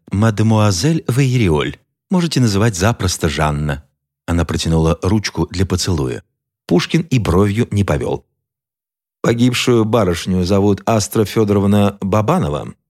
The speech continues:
От него не ускользнуло, что хозяйка модного салона вздрогнула. «С чего вы взяли?» ответила она с улыбкой, в которой утопила неловкость. «Избави Бог, это Тася, Таисия Юстова, моя клиентка.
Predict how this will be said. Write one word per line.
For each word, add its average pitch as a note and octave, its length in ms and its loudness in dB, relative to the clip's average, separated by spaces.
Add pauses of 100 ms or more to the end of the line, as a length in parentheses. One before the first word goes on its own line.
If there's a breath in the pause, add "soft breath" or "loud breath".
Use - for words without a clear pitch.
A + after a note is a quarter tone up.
(920)
От F2 180 -8
него F2+ 340 2
не A#2 140 2
ускользнуло, A2+ 640 0
что F2+ 280 0
хозяйка E2 580 -2
модного D#2 340 0
салона G2+ 500 0
вздрогнула. E2+ 760 -2 (1040)
«С - 140 -6
чего E3 340 -2
вы F3+ 100 0
взяли?» F2+ 500 -4 (200)
ответила E2 460 -2
она D#2+ 160 0
с - 120 -4
улыбкой, A#2 500 -2 (140)
в - 80 -20
которой B2+ 440 0
утопила G#2 500 0
неловкость. G#2 720 -2 (480)
«Избави A2 440 0
Бог, A#2 440 -2 (300)
это F3+ 220 0
Тася, G#2 680 -2 (240)
Таисия G#2+ 480 2
Юстова, D#3 520 0
моя F#3+ 260 2
клиентка. D#2 640 0